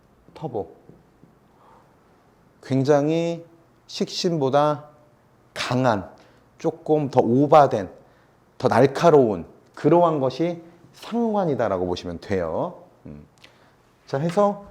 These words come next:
우리가 오행도에서 한번 이해를 해보도록 하죠. 아, 여기잖아요, 지금 여기. 자, 일 번의 관계와 이 번의 관계, 삼 번의 관계,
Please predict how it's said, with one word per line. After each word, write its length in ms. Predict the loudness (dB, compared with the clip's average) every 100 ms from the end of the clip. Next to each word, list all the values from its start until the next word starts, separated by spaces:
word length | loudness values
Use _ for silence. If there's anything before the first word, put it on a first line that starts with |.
| -2
우리가 180 | 2 4
오행도에서 800 | 6 6 4 0 0 0 -2 -4
한번 240 | -6 -8
이해를 320 | -4 -4 -6
해보도록 400 | -8 -10 -8 -10
하죠. 360 | -10 -6 -6 -6 -14 -20 _
아, 100 | -20 -20 _ _ _ -4
여기잖아요, 600 | -2 0 2 4 4 0
지금 280 | -2 -6 -4
여기. 320 | -6 -6 -12 -16 _ _ _ _ _ _ _ _ _ _ _
자, 340 | -10 -8 -6 -10 -16 _ _ _ _
일 240 | -8 -6 -2
번의 280 | -2 0
관계와 560 | -2 -4 -6 -6 -6 -8 -20 _ _ _ _ _ _ _ _ _ _ _ -12
이 200 | -6 -2
번의 300 | -2 -2 -6
관계, 520 | -8 -10 -8 -10 -10 -20 _ -20 -20 _ _ _ _ _ _ -20 _ _ _ _ _ _ -12
삼 200 | -8 -6
번의 200 | -6 -6
관계, 500 | -8 -10 -10 -10